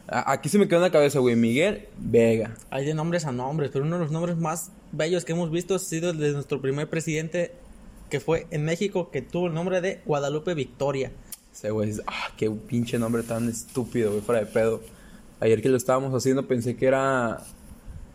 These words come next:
Speaker 1: que era una vieja, pero resultó que era un güey.
Speaker 2: Con el nombre más hermoso de todo el mundo.
Speaker 1: ¿Sabes quién tiene también un nombre bien feo, güey?
Speaker 2: ¿Quién?
Speaker 1: Bobby Kotick, güey.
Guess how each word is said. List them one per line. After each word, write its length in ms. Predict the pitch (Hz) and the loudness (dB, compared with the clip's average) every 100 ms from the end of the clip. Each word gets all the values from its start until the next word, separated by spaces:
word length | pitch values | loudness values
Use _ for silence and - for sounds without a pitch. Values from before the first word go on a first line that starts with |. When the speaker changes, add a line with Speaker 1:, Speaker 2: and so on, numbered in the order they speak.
| - | -4
Speaker 1:
que 80 | 120 | 0
era 80 | 131 | 4
una 160 | 143 | 4
vieja, 420 | 123 123 135 143 | 4 4 4 2
pero 160 | 110 117 | 2 0
resultó 340 | 113 117 110 | 2 0 0
que 80 | 117 | 4
era 100 | 131 | 4
un 120 | 123 | 6
güey. 380 | 113 123 123 113 - - - - - - - | 6 4 4 -2 -10 -20 -20 -20 -20 -20 -10
Speaker 2:
Con 180 | 147 135 | -6 -4
el 60 | |
nombre 200 | 131 143 | -4 -4
más 240 | 147 143 - | -4 -4 -4
hermoso 400 | 139 135 135 139 | -4 -4 -4 -6
de 60 | |
todo 100 | - | -4
el 80 | 131 | -4
mundo. 320 | 123 120 123 117 - - - - - - - - | -4 -6 -8 -12 -16 -20 -20 -20 -20 -16 -16 -14
Speaker 1:
¿Sabes 300 | - 151 185 | 0 2 4
quién 120 | 196 | 2
tiene 180 | 185 220 | 2 4
también 260 | 185 165 185 | 4 4 6
un 40 | |
nombre 300 | 185 196 - - | 6 4 2 2
bien 460 | 147 165 190 180 | 4 6 6 4
feo, 360 | 151 165 180 208 | 2 4 6 6
güey? 240 | 240 233 165 - - - | 4 -2 -8 -12 -16 -10
Speaker 2:
¿Quién? 360 | 135 127 151 160 | -4 -2 -2 -2
Speaker 1:
Bobby 480 | 131 120 170 208 233 | 2 6 6 6 2
Kotick, 580 | - 147 156 156 131 110 | 2 4 4 2 -2 2
güey. 300 | 117 113 | 2 2